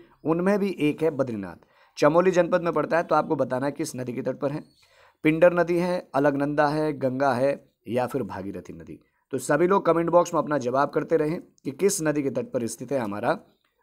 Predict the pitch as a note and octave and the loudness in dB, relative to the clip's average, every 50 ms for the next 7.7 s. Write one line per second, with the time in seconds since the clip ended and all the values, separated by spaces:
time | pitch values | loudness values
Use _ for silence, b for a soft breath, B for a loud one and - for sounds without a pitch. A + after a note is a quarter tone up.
0 | - C3+ D3 E3 E3+ D#3+ D3 B2+ G#2+ F2+ - - E2 D#2+ D#2 - _ _ _ b | -4 0 2 2 2 2 0 -2 -4 -4 -8 -12 -16 -16 -18 -20 _ _ _ b
1 | b b b b b b b b C#3+ C3+ D3 D#3+ E3+ E3+ F#3+ F#3+ G3 - - G#3+ | b b b b b b b b 2 4 6 6 6 6 6 4 4 4 4 6
2 | G#3+ F#3+ F3 E3 E3+ E3+ E3+ E3+ F3 E3+ E3 E3 D#3+ - E3 C3+ C#3 C#3 C#3+ C3+ | 6 8 6 6 6 4 4 4 2 2 2 0 0 0 0 2 4 2 2 2
3 | - D3 C#3+ E3 F#3 - - - _ _ _ _ _ _ _ - D#3 C#3+ C#3+ E3+ | 0 0 0 0 0 -4 -8 -16 _ _ _ _ _ _ _ -6 -4 -2 0 0
4 | E3 E3 - F#3 E3+ D#3+ D3+ C3 C#3 C3+ C3 C3 C#3+ C3+ B2+ A#2+ B2 C3 C3 C#3 | 0 2 4 6 6 6 6 4 2 0 0 -2 -2 -2 -2 -2 -4 -2 0 0
5 | C3+ B2+ B2+ B2+ C3 C#3+ C#3 B2 A#2+ A2+ A#2+ A#2 B2+ A#2+ A2 A#2 A#2 - - D#3+ | 0 0 0 0 0 0 0 -2 -4 -4 -6 -6 -6 -6 -6 -6 -8 -6 -6 -6
6 | F3 - - - _ _ _ - A#2+ A#2 A#2+ C#3+ B2+ G2 - - _ _ - D3+ | -6 -6 -10 -16 _ _ _ -14 -8 -4 -4 -2 -4 -4 -6 -12 _ _ 2 2
7 | E3 D#3 C3 A#2 G#2 F#2 E2 E2+ E2 E2 D#2 - D2 - | 4 2 2 -2 -8 -10 -12 -14 -16 -18 -18 -20 -20 -20